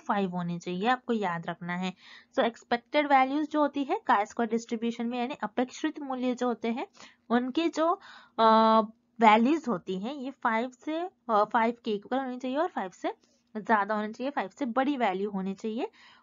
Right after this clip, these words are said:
और जिसमें यहाँ पर आपको याद रखना है, जैसा कि मैंने स्टार्टिंग में बताया था आपको, कि chi square टेस्ट में आपके जो, अ, डिस्ट्रीब्यूशंस होते हैं, आपके जो, अ, सैंपल्स होते हैं जिस पर आप स्टडी कर रहे हो,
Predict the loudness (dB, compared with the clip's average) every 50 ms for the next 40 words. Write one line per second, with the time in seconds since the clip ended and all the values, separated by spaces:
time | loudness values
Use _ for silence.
0 | _ 0 2 2 2 2 -2 -4 -6 -6 -8 -10 -8 -8 -8 -8 -8 -8 -6 0
1 | 2 2 2 2 0 -2 -4 -4 -2 -2 -2 -2 -4 -6 -8 -6 -6 -6 -6 -6
2 | -10 -10 _ _ _ _ _ -6 -4 -4 -4 -4 -4 -4 -6 -4 -4 -6 -6 -2
3 | 0 0 0 0 -4 -6 -8 -6 -6 -4 -2 -2 -4 -4 -4 -4 -6 -6 -6 -6
4 | _ -2 -2 -2 -4 _ _ _ _ _ -12 -10 0 4 6 6 8 6 4 4
5 | 0 -2 0 2 2 0 0 _ 0 0 0 0 -4 -10 -12 -10 -8 -8 -8 -8
6 | -10 _ _ _ _ _ _ _ -6 -6 -6 -6 -6 -6 -6 -4 -2 -2 -2 0
7 | 0 2 2 4 4 4 4 2 0 -2 -8 -14 _ _ _ _ -20 -8 -6 -4
8 | -4 -4 -4 -4 -2 0 0 0 -2 -2 -4 -4 -4 -6 -4 -2 -4 -4 -2 0
9 | 0 0 -2 -2 _ -6 -4 -2 0 2 2 2 0 -4 -10 -20 _ _ _ 2
10 | 2 4 4 2 2 2 0 0 0 2 2 2 2 4 2 -2 0 0 0 -2
11 | -2 -6 -4 -2 0 0 0 0 -2 -6 -2 2 2 2 4 2 0 2 2 2
12 | 2 0 0 -2 0 0 0 0 0 -2 -6